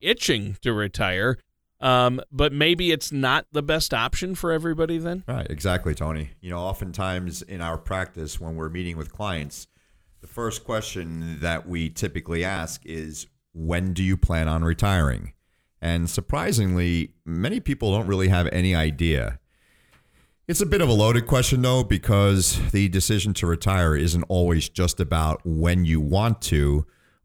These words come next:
Speaker 2: but it's usually determined by factors like age, uh, health, lifestyle, family, and even job satisfaction. You know, sometimes spouses have a lot to do with retirement as well.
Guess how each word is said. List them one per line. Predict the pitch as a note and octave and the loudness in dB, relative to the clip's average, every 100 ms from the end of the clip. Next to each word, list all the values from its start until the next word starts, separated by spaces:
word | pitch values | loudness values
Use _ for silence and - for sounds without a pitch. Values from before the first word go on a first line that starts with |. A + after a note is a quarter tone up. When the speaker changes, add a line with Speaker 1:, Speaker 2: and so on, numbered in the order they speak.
| - | -2
Speaker 2:
but | E2 D#2 | 0 2
it's | D#2 - | 0 2
usually | G#2+ A2+ F#2 F2 E2+ | 2 4 4 4 4
determined | D2 D#2+ F#2 F2 D#2 | 0 0 2 2 2
by | D#2+ | -2
factors | - E2+ E2 E2+ D2 | 0 -2 0 0 0
like | D#2+ D2+ - - | 0 0 -4 -2
age, | F2 E2+ E2+ E2+ E2 D2+ - - | 0 2 2 2 0 -4 -6 -4
uh, | C#2+ C2+ | -2 -2
health, | C2+ F2+ F#2 F2 - D#2+ | 0 2 2 0 -4 -4
lifestyle, | D#2 F2 - - F2 E2+ E2+ E2 D#2 - - | 0 0 0 0 0 2 2 2 0 -8 -10
family, | - D#2+ D#2+ D#2+ E2+ E2+ - _ - | -2 0 0 2 2 0 -2 _ -4
and | F2+ | 0
even | G2 F#2 F#2 | 2 2 2
job | F2 E2+ F2 | 4 2 2
satisfaction. | - F2+ F2 - F#2 F#2 - A#1+ - - _ _ _ _ _ | 2 2 2 2 0 0 -2 -6 -8 -16 _ _ _ _ _
You | D#2+ | -2
know, | D#2 | 2
sometimes | A2 A2 - G2 F2 F2 F#2+ - | 2 2 4 4 4 4 2 -2
spouses | - - G2 A#2 G2 E2+ D2+ | -4 -2 0 2 2 2 2
have | F2 E2 | 2 2
a | |
lot | D#2+ D#2 - | 2 2 0
to | |
do | D2+ D#2 | 0 0
with | D2+ | 2
retirement | D#2+ D#2 D#2 D#2+ E2 | 0 0 0 2 4
as | E2 D#2+ | 4 4
well. | F2+ D2+ B1 | 2 2 0